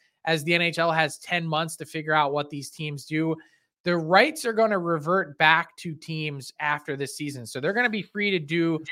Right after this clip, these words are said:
with their broadcasting rights, basically whatever they want. They could launch their own in-house network. They could go over the air, like how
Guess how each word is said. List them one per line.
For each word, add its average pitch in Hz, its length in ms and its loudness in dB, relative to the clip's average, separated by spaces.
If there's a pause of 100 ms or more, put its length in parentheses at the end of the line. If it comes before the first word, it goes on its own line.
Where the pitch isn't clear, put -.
(120)
with 156 160 -2
their 185 140 4
broadcasting 165 720 4
rights, 143 380 0
basically 180 480 0
whatever 151 320 4
they 131 100 -2
want. 135 380 0 (340)
They 156 100 2
could 147 160 2
launch 156 360 2
their 147 160 0
own 143 160 0
in-house 135 400 -4
network. 214 460 2
They 160 120 2
could 143 220 -6
go 143 220 0
over 147 280 0
the 135 180 -4
air, 196 360 4
like 143 280 -2
how 131 300 2